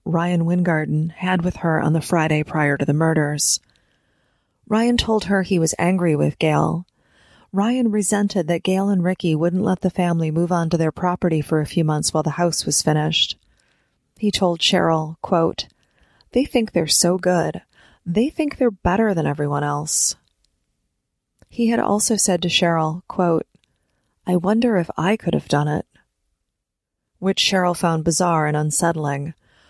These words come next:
Why would Ryan say or think such a thing about their sister's murder? As her interview continued, Cheryl told police that Ryan has a bad temper and that he's a liar,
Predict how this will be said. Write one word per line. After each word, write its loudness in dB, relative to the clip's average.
Why 0
would 0
Ryan 2
say 0
or 0
think 0
such 0
a 0
thing 0
about 0
their 0
sister's 0
murder? -2
As 4
her 0
interview 0
continued, 0
Cheryl 0
told -2
police 0
that 2
Ryan 2
has 0
a 4
bad 0
temper -2
and 2
that 0
he's 0
a 4
liar, -2